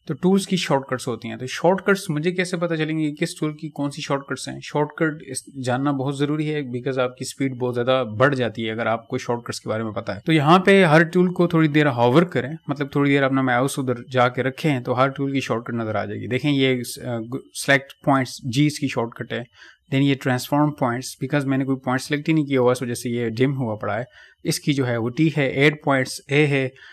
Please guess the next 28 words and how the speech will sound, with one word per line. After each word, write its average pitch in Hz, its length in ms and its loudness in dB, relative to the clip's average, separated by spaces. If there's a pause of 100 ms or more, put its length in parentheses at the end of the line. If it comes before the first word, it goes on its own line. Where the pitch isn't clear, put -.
(200)
तो 156 60 0
हर 175 200 6
टूल 208 320 4
की 156 260 2
जो 131 140 2
है 127 180 2
वो, 131 200 2 (340)
अ, 127 120 0
यहाँ 131 240 -2
पे 131 100 0
अवेलेबल 107 380 -2
है 98 160 -8 (440)
उसकी 120 160 -4
शॉर्टकट। - 440 -6 (280)
कुछ 240 140 2
शॉर्टकट्स 214 500 2
जो 190 100 2
हैं 175 240 2
वो 165 420 4
फाइल 156 260 4
में 165 100 0
देखें 156 220 2
यहाँ 135 320 4
पे 131 120 4
ये 117 120 -2
अवेलेबल 107 380 -4
हैं, 90 120 -12 (300)
राइट। 147 240 -2